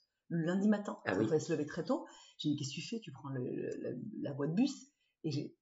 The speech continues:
Speaker 1: combien de fois on a été arrêtés par la, la police, et, « Oh, Xavier, t'as fait un bon match, félicitations, vas-y. » Et ça, c'est quand même drôle, parce que quand on arrive, moi, je suis quand même assez, euh, Laure, le respect de, et, «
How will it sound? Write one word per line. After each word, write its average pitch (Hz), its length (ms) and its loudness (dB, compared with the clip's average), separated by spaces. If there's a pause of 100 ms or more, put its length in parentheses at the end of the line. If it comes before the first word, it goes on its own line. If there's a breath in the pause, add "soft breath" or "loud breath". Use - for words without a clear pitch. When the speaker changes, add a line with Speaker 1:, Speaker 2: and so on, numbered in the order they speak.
(120)
Speaker 1:
combien 185 160 -2
de - 40 -4
fois 208 120 -4
on 185 40 0
a 156 40 0
été - 280 -2
arrêtés 202 520 -4 (600)
par 131 200 -6
la, 127 60 -4
la 127 160 -4
police, - 500 -2
et, « 269 160 -6 (100)
Oh, 427 240 6
Xavier, 262 340 8
t'as 254 120 4
fait - 80 2
un 151 80 4
bon 180 100 6
match, 190 240 8
félicitations, 208 400 2
vas-y. » 214 300 8 (480 loud breath)
Et 185 100 6
ça, 302 260 10
c'est 233 120 10
quand 196 100 10
même 190 140 10
drôle, 226 200 12
parce 240 140 10
que - 160 8 (220 loud breath)
quand 202 160 8
on 208 80 10
arrive, 214 200 10
moi, 196 120 8
je 190 60 0
suis - 60 -6
quand 170 60 2
même 175 140 4
assez, 208 340 6
euh, 160 140 8
Laure, 180 340 8
le 160 120 8
respect 170 400 4
de, 160 360 2 (300 loud breath)
et, « - 160 -6